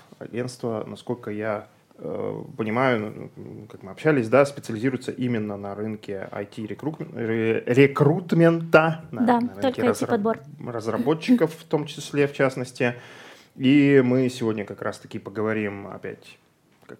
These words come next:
Speaker 1: это уже было в некоторых наших выпусках, которые, э, вам понравились, мы поговорим про рынок найма в ай ти и затронем такую животрепещущую тему,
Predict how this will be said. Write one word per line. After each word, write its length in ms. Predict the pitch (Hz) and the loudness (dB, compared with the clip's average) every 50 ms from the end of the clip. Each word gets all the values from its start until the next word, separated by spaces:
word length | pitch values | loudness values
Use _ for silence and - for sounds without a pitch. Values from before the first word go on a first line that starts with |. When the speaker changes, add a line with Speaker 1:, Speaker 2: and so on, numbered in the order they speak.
| _ _ | _ _
Speaker 1:
это 100 | _ - | _ -18
уже 140 | 101 101 101 | -16 -14 -8
было 200 | 104 110 101 101 | -6 -6 -6 -6
в 60 | 101 | -8
некоторых 460 | 101 98 - - - - - - - | -12 -14 -14 -14 -18 -18 -18 -16 -16
наших 240 | 110 95 - - - | -16 -16 -16 -8 -6
выпусках, 500 | 160 - 214 226 - - 208 190 - - | -4 -4 -4 -4 -2 0 -2 -2 -2 -4
которые, 400 | - 185 160 165 160 156 151 147 147 - - - - - - - - _ _ | -4 -4 -4 -2 -4 -4 -4 -4 -8 -14 -20 -20 -20 -20 -20 -20 -20 _ _
э, 180 | - - - 127 - - - 123 127 127 | -10 -10 -10 -10 -10 -14 -16 -16 -12 2
вам 340 | 139 143 135 131 123 - - - _ | 4 4 4 4 0 -4 -14 4 _
понравились, 640 | 156 147 139 135 139 135 127 123 120 117 117 - | 6 8 10 8 8 8 8 4 2 2 -2 -2
мы 80 | 123 110 | -4 -4
поговорим 540 | - 107 117 113 117 120 127 120 113 110 107 | -2 -2 0 2 2 2 2 2 0 -2 -2
про 420 | 104 107 107 104 104 107 110 107 107 113 - | -2 0 2 2 2 0 0 -4 -6 -6 -6
рынок 440 | 120 117 117 110 104 98 - - - | -4 -4 -2 -4 -4 -6 -10 -14 -14
найма 320 | - - 110 104 101 95 95 | -6 -4 -4 -4 -4 -6 -6
в 80 | 98 | -4
ай 120 | 104 107 117 | -2 -2 -2
ти 300 | 113 - 190 190 185 175 | -4 -6 -4 -4 -2 -4
и 380 | - - 127 127 123 120 117 | -4 -2 -2 0 0 0 -2
затронем 440 | 110 107 101 - - 104 101 98 95 | -2 -4 -8 -8 -8 -10 -10 -10 -12
такую 260 | - 98 - - 98 | -14 -14 -12 -12 -12
животрепещущую 800 | 98 104 101 101 - 104 - 107 101 - - - - - 101 95 | -10 -10 -10 -10 -12 -12 -12 -12 -12 -12 -14 -18 -16 -16 -16 -16
тему, 400 | - - 117 117 107 95 98 | -8 -6 -6 -6 -6 -8 -14